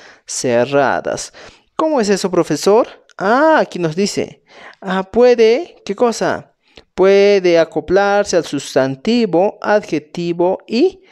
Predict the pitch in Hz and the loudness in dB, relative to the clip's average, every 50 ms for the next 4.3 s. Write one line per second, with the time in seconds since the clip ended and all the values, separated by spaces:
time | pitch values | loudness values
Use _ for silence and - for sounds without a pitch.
0 | - - _ _ _ - - 127 139 147 151 139 123 120 - 165 190 202 - 190 | -20 -20 _ _ _ -4 -4 -4 -2 -2 0 0 0 2 2 0 0 2 0 -2
1 | - - 196 160 127 113 - - 185 202 - - 220 220 - - 196 170 - - | 0 0 0 0 0 -2 0 0 0 0 0 -2 -4 -4 -2 -4 -4 -4 -4 -6
2 | 196 - - 170 160 - - - 220 247 320 339 - - - - - - _ - | -6 -2 -2 -2 -2 -2 -2 -2 0 0 0 -2 -6 -12 -20 -20 -20 -20 _ -12
3 | - - - 233 240 220 214 208 196 196 202 202 208 202 190 180 170 170 180 190 | -6 -2 0 0 0 0 0 -2 -2 0 -2 -2 0 0 2 2 2 2 2 0
4 | 202 208 208 208 202 - | 0 0 -2 -2 -2 -6